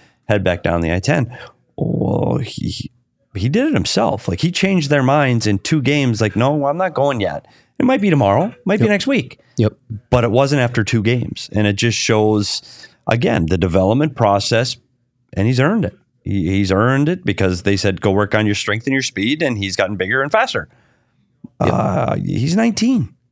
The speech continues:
Speaker 2: That first game up, talk to anybody
Speaker 1: Yeah.
Speaker 2: in the organization, coach, G M,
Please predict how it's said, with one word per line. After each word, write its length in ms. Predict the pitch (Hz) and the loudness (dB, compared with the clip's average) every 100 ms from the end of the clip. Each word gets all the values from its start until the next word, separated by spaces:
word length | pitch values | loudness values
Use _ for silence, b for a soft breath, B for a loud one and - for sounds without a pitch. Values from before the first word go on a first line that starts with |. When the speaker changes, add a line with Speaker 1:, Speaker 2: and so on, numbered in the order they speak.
| _ | _
Speaker 2:
That 220 | 113 - - _ - | -2 -2 -6 _ 0
first 220 | 135 - | 0 2
game 220 | 127 110 | 2 4
up, 320 | 117 98 - - _ 107 - - - | 2 0 -4 -20 _ -12 -8 -10 0
talk 180 | 120 117 | 0 2
to 260 | 101 95 - | 2 2 2
anybody 440 | 110 113 - 107 101 | 2 4 4 4 4
Speaker 1:
Yeah. 60 | |
Speaker 2:
in 40 | 101 | 4
the 120 | 101 | 4
organization, 440 | 107 98 101 90 | 2 2 2 0
coach, 480 | 85 110 120 - - - | 2 2 2 -4 -8 -2
G 160 | 110 104 | 2 4
M, 280 | 101 98 | 4 2